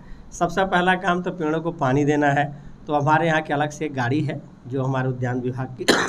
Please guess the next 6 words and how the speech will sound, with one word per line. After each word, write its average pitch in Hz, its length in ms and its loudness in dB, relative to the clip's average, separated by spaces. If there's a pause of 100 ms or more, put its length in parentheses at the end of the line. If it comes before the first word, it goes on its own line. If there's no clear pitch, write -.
(1300)
<coughs> 139 80 2
जो 143 200 4
क्या 165 180 2
करती 156 380 -4
है, 151 60 2
पूरे 151 500 2